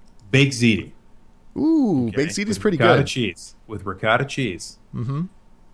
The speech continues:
Speaker 1: Might be the greatest thing in the entire world.
Speaker 2: So have you had, you've had meat pie,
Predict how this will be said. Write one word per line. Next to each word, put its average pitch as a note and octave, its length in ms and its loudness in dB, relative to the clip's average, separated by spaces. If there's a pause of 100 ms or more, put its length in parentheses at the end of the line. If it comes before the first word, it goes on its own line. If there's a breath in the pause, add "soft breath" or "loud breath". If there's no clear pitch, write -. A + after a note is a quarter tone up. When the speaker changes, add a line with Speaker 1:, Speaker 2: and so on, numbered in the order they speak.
(120)
Speaker 1:
Might A#2 240 0
be C3 80 0
the A2 80 0
greatest G#2 400 -2
thing F2 300 -8 (440)
in A2+ 140 -4
the G2+ 140 0
entire F#2 280 -4
world. E2 240 -16 (100)
Speaker 2:
So D#3 340 6
have D#3+ 180 -2
you C#4 120 2
had, - 200 2 (100)
you've C#4+ 200 4
had F3+ 220 6
meat G#2+ 180 -6
pie, G#2+ 420 -4